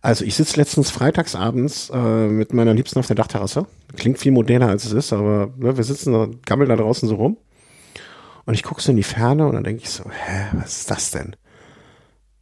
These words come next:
So, also d-, der Begriff ufo heißt ja nur unbekanntes Flugobjekt und für mich war das ein ufo, weil ich konnte nicht erkennen, was da hinten am Himmel ist, ja? Also so in der Entfernung sehr weit weg noch.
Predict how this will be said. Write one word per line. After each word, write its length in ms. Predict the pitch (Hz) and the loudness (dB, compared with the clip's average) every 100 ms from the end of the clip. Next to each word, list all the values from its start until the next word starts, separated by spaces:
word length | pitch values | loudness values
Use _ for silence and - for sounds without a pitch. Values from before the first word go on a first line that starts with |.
| _ _ - - - - - - - - - 113 - | _ _ -20 -20 -16 -16 -12 -10 -10 -10 -10 -10 -10
So, 400 | 127 120 127 - - | -2 0 2 0 -2
also 320 | 113 127 135 139 _ _ _ - | 2 4 4 0 _ _ _ -8
d-, 120 | 135 | -4
der 200 | 123 120 | 2 4
Begriff 340 | 127 123 165 147 | 6 6 2 2
ufo 300 | 175 - 151 | -2 0 2
heißt 200 | 170 - | 2 4
ja 40 | |
nur 80 | 151 | 4
unbekanntes 520 | 151 175 - 165 160 | 4 4 4 2 0
Flugobjekt 560 | - 202 - - - - | -6 -4 -4 -2 -4 -4
und 160 | 113 - | -6 -2
für 100 | 131 | -2
mich 160 | - | 0
war 80 | 156 | 2
das 120 | 156 | 2
ein 80 | 139 | 2
ufo, 380 | 165 - 110 - - - - - - | 0 -4 -6 -6 -12 -20 -20 -12 0
weil 120 | 110 | 2
ich 200 | - - | 0 -2
konnte 200 | - 190 | -2 -2
nicht 140 | 185 | -2
erkennen, 340 | 135 - 156 156 | -2 0 2 2
was 140 | 143 | 2
da 60 | 143 | 0
hinten 260 | 143 - | 0 0
am 80 | 117 | 2
Himmel 240 | 143 170 | 4 4
ist, 220 | 90 - - | 0 -4 -2
ja? 180 | 135 | -2
Also 120 | 180 143 | 0 -2
so 140 | 135 | 0
in 40 | |
der 80 | 143 | 2
Entfernung 500 | 135 - 147 175 175 - - - - - | 2 2 2 2 0 -6 -20 -20 -18 -4
sehr 260 | 120 131 | 2 4
weit 200 | 160 139 | 4 2
weg 200 | 127 - | 2 0
noch. 260 | 104 98 - | -2 -2 -6